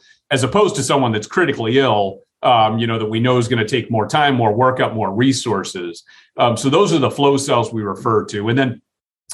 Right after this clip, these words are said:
really those flow cells have to all follow the same kind of standard work. They need to pull patients in, you know, on a one by one cadence. They need to be, you know, you want shift by shift consistency in terms of what the team's doing. So we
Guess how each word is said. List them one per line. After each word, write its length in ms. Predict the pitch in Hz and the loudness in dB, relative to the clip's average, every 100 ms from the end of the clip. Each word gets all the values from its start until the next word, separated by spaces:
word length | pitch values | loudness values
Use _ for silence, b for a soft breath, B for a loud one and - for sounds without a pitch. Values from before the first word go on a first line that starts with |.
| - | -6
really 320 | 135 165 165 | 0 4 4
those 240 | 131 143 - | 2 0 0
flow 220 | 165 190 | 0 0
cells 320 | - - 120 | 2 0 0
have 140 | 131 | -2
to 80 | - | -2
all 300 | 123 147 - | 0 2 0
follow 580 | 127 135 147 110 104 104 B B - | 0 2 2 0 -2 -4 B B -6
the 80 | |
same 460 | 110 - 139 139 139 | -2 0 2 4 2
kind 200 | 131 120 | 0 -2
of 60 | 107 | -4
standard 520 | - 127 131 117 98 | -2 0 2 0 0
work. 320 | 127 120 - | 0 0 -2
They 120 | 117 | -4
need 140 | 113 110 | -2 -4
to 60 | 104 | -4
pull 280 | - 135 | 0 0
patients 460 | 117 131 113 117 104 | 0 -2 -2 -4 0
in, 400 | 127 131 131 127 b b | 2 2 2 -2 b b
you 80 | - | 0
know, 120 | 127 | 2
on 80 | 107 | 2
a 40 | 101 | 2
one 220 | 131 123 | 2 2
by 100 | 113 | 2
one 260 | 107 104 | 2 -2
cadence. 500 | 95 131 127 127 120 - | -2 -2 0 0 -2 -2
They 100 | 117 | 0
need 160 | 117 | 0
to 100 | 120 | -2
be, 380 | 107 110 101 98 B B | -2 -2 -4 -8 B B
you 60 | 123 | 0
know, 80 | 117 | 0
you 160 | 113 | 2
want 280 | 110 131 127 | 2 2 0
shift 380 | - - 233 - | -2 0 -2 0
by 160 | 135 117 | 0 0
shift 500 | - 139 151 - - | 0 0 -2 -6 -10
consistency 800 | - 101 - 139 143 151 151 156 | -6 -4 0 0 0 -4 -2 -2
in 100 | 127 | 0
terms 260 | 127 120 | 0 -2
of 80 | 110 | 0
what 140 | 117 113 | -2 -2
the 60 | |
team's 360 | - 156 160 127 | -4 -2 0 0
doing. 360 | 147 143 139 | 2 4 4
So 160 | 127 117 | 2 0
we 240 | 107 95 | -2 -4